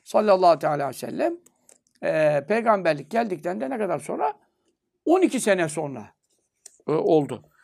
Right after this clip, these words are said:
E şimdi diyor, Şerik Hazretleri ise dedi ki,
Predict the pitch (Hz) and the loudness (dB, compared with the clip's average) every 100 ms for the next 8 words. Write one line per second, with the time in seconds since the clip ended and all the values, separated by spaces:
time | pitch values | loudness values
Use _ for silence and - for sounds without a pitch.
0 | _ _ 196 196 269 294 277 254 - _ | _ _ 0 0 0 0 2 2 0 _
1 | _ _ _ - 214 254 262 226 226 208 | _ _ _ 0 2 4 2 2 2 2
2 | 226 233 196 190 208 311 269 294 | 0 0 0 2 2 2 -2 -4